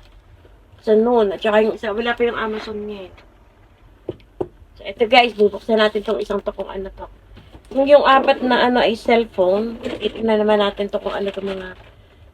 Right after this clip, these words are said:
pinamili ng ano. Siguro nakaubos ang anak ko ng isang anong sahod niya yun, ah. <laughs> Mamaya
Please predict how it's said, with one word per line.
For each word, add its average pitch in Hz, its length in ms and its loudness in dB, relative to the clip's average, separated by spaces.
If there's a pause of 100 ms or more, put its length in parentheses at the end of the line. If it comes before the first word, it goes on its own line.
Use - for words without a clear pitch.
(120)
pinamili 196 460 2
ng 196 80 2
ano. 196 240 -6 (180)
Siguro 240 300 -2
nakaubos 233 500 -2
ang 208 140 -6
anak 208 180 -2
ko 226 80 -4
ng 208 460 -4 (4000)
isang 208 400 4
anong 202 240 4
sahod 196 400 0
niya 226 240 -4
yun, 220 160 -6
ah. - 80 -12
<laughs> 254 80 -2 (2250)
Mamaya 190 180 -10